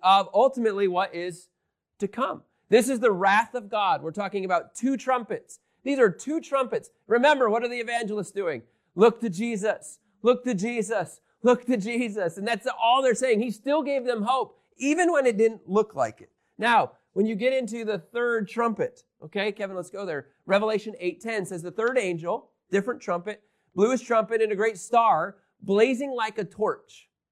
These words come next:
fell from heaven. It fell on a third of the rivers and springs of water. The name of the star is Wormwood, and a third of the waters became wormwood. So many of the people died from the waters because they had been made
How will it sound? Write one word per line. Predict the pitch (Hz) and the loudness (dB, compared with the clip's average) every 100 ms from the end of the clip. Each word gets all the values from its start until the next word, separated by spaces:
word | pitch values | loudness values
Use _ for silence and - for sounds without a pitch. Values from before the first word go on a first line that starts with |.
| _ _ _ _ | _ _ _ _
fell | _ - 240 277 | _ 4 8 8
from | 277 285 233 | 6 -2 -4
heaven. | 180 143 143 147 - | -4 -6 -10 -12 -8
It | 180 | -4
fell | 247 254 | -2 0
on | 226 | 0
a | 170 | -2
third | - 247 285 | -2 2 2
of | 311 | 2
the | 294 | -2
rivers | 233 214 220 | -4 0 -2
and | 202 | -2
springs | 170 196 196 | -8 -12 -12
of | 185 | -10
water. | 214 233 165 - _ _ _ | -6 -6 -8 -12 _ _ _
The | 196 | 4
name | 196 240 294 | 6 6 4
of | 320 | -2
the | 302 | -6
star | - 226 220 220 | -2 0 0 0
is | 185 | -4
Wormwood, | 226 247 165 110 _ _ _ - | -6 -6 -6 -10 _ _ _ -2
and | 196 | 2
a | 208 | 2
third | 175 262 294 302 | 0 0 0 0
of | 302 | 0
the | 247 | 0
waters | 202 202 214 190 | 4 2 2 -6
became | 202 - 180 180 | -10 -8 -6 0
wormwood. | 214 226 160 117 _ _ _ - | 0 0 -2 -10 _ _ _ 0
So | 214 | 2
many | 208 226 302 330 | 4 6 4 4
of | |
the | 311 | 2
people | 240 240 220 | -2 -2 -2
died | 160 185 208 233 | 0 2 0 -2
from | 269 | -4
the | 247 | -2
waters | 175 185 196 | -2 -2 -6
because | 202 214 190 | -8 -6 -6
they | 214 | -4
had | 202 196 | -4 -2
been | 170 196 180 | -2 -2 -2
made | 170 175 180 170 | 0 2 0 -2